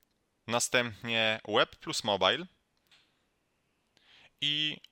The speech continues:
Mobile App. Ale zanim to zrobię, chciałbym, żebyście zwrócili uwagę na jedną rzecz, że każda z usług, e, która jest tutaj zaprezentowana,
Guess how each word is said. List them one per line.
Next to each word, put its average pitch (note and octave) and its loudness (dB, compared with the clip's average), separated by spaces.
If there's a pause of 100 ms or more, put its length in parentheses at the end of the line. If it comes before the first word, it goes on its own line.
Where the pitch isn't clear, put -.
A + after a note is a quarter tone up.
(120)
Mobile G2+ 6
App. - -4 (340)
Ale A#2 6
zanim E3+ 2
to C3 -4
zrobię, A2 0
chciałbym, E3 -2
żebyście C3+ -2
zwrócili B2 -8
uwagę B2 -2
na A#2 -2
jedną G#2+ -2
rzecz, F2 -2 (560)
że F#3+ 2
każda F3 0
z C#3 -8
usług, A2 -8 (100)
e, G#2 -2
która G#2+ -2
jest A2 -2
tutaj G#2 -4
zaprezentowana, G2 -2